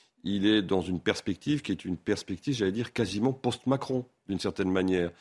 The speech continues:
C'est-à-dire qu'il plante à sa façon un certain nombre de banderies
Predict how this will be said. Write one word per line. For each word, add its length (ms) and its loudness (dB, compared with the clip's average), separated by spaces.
C'est-à-dire 500 2
qu'il 640 0
plante 420 2
à 60 0
sa 160 -2
façon 400 0
un 80 0
certain 260 -2
nombre 400 0
de 120 0
banderies 680 2